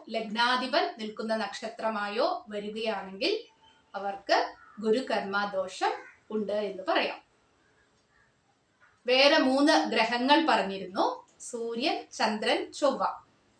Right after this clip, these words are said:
ഈ മൂന്ന് ഗ്രഹങ്ങളും ഗുരുവിന്റെ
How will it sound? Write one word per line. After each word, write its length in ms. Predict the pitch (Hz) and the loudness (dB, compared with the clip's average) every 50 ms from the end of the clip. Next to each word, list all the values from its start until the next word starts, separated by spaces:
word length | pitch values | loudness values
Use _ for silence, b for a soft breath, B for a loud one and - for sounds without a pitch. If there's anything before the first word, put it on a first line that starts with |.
| _ _ | _ _
ഈ 120 | 247 269 311 339 | 2 4 6 8
മൂന്ന് 400 | 320 294 269 269 294 302 320 339 254 220 | 8 8 8 6 6 6 6 6 4 4
ഗ്രഹങ്ങളും 680 | 220 220 220 - 226 254 262 262 - 190 196 262 339 415 - - _ _ _ _ _ _ _ _ _ _ _ _ _ _ _ _ _ _ _ _ _ _ _ _ | 2 2 2 0 0 2 4 4 4 4 2 2 0 -2 -4 -8 _ _ _ _ _ _ _ _ _ _ _ _ _ _ _ _ _ _ _ _ _ _ _ _
ഗുരുവിന്റെ 560 | 214 240 262 254 269 294 311 294 277 285 311 | 0 2 4 4 4 4 4 4 4 4 4